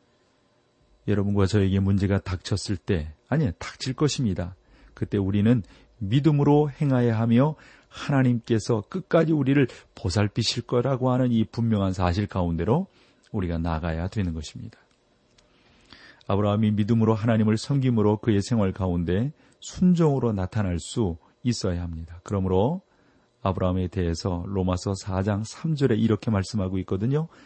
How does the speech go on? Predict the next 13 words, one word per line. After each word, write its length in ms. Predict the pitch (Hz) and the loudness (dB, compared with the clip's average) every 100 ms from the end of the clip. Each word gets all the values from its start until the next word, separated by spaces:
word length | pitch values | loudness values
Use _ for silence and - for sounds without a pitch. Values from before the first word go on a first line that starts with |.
| _ _ - | _ _ -6
"아브라함이 420 | 95 98 101 104 | -2 0 2 0
하나님을 500 | 107 123 113 113 104 | -2 0 2 2 2
믿음에 540 | 98 135 131 113 147 - - | 2 2 4 2 2 -4 -4
이것이 640 | 131 135 120 - 101 87 85 | 0 2 2 0 -4 -4 -8
저에게 420 | - 90 85 87 - | -4 -2 0 -4 0
의로 540 | 131 143 113 127 143 | 0 2 4 2 2
여기신 420 | 107 101 104 107 | -2 -2 -4 -4
바 240 | 90 104 131 - - | -2 -2 -4 -12 -16
되었느니라." 500 | - - 98 - - - _ _ _ _ _ _ _ _ _ _ _ _ | -8 -6 -8 -10 -16 -20 _ _ _ _ _ _ _ _ _ _ _ _
믿음으로 520 | 98 127 175 175 175 | -2 4 4 6 4
나아가는 420 | 151 131 123 123 | 2 0 0 -2
것이 220 | 117 107 117 | 0 -2 -2
무엇보다도 680 | 95 87 - - 76 95 | -2 -4 -4 -6 -4 -4